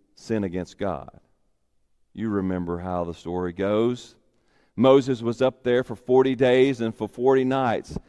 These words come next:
and God was giving him not only the Ten Commandments on the, the two tablets of stone, but all of his law. He was pouring out all of his law, giving his, all the commandments that he would give to the people of Israel.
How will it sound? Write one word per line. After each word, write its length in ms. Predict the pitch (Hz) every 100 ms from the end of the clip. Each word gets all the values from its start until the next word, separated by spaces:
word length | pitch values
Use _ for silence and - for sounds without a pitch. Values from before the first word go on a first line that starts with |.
| _ _
and 180 | 110 123
God 300 | 131 131 143
was 200 | 127 117
giving 340 | 143 151 147 127
him 260 | 123 113
not 200 | 117 143
only 160 | 151 139
the 160 | 120 117 _
Ten 200 | - 143
Commandments 640 | 139 123 127 147 143 127 135
on 240 | 131 127
the, 200 | 120 120 120
the 140 | 120
two 300 | 110 - 143
tablets 460 | - 139 135 127 117
of 100 | 113
stone, 400 | - 151 160 135
but 180 | 123 - - -
all 360 | 147 175 165
of 60 | 139
his 180 | 139 160
law. 340 | 196 190 143
He 120 | 143
was 120 | 135
pouring 320 | - 160 156 151
out 160 | 147
all 240 | 151 170 175
of 60 |
his 100 | 165
law, 180 | 180 165
giving 320 | 131 151 156
his, 120 | 139 135 131
all 280 | 147 165 156
the 100 | 151
commandments 640 | 139 135 139 135 120 -
that 160 | 127 131
he 100 | 131
would 180 | 123 - _ -
give 240 | 135 127
to 120 | - 123
the 100 | 120
people 360 | 147 135 120
of 100 | 113
Israel. 600 | 135 170 135 120 90 69